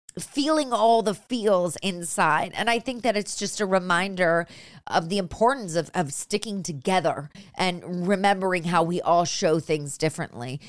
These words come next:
Um, it's, it's really, it's wild to me. And I, I love this,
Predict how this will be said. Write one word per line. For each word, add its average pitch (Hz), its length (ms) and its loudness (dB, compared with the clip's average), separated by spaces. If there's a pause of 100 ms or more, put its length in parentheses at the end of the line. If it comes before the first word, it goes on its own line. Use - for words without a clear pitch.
(260)
Um, 208 340 0
it's, 233 260 0 (160)
it's 233 220 0
really, 254 580 0 (300)
it's 208 180 0
wild 202 520 4
to 180 100 -6
me. 160 240 -2
And 156 320 -4
I, 165 400 0
I 180 140 2
love 180 320 2
this, - 400 -4